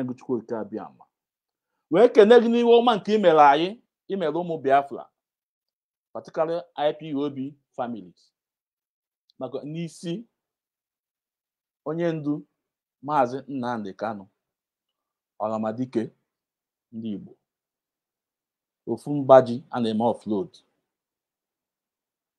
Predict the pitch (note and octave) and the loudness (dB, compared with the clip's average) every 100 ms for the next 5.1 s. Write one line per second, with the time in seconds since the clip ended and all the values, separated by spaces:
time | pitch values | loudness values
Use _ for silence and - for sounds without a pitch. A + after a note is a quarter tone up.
0 | _ _ _ _ _ _ _ - A#2 - | _ _ _ _ _ _ _ -12 -8 0
1 | D3+ D3+ C#3 C3 - _ _ _ _ _ | 4 4 2 -2 -6 _ _ _ _ _
2 | - A#2 A#2+ G2+ G2+ A#2+ A#2+ G#2 - _ | -10 -8 -2 -2 -4 -6 -6 -8 -14 _
3 | _ _ _ _ _ _ _ _ _ _ | _ _ _ _ _ _ _ _ _ _
4 | _ _ _ _ _ _ _ F#3+ A#3 G#3 | _ _ _ _ _ _ _ 4 6 6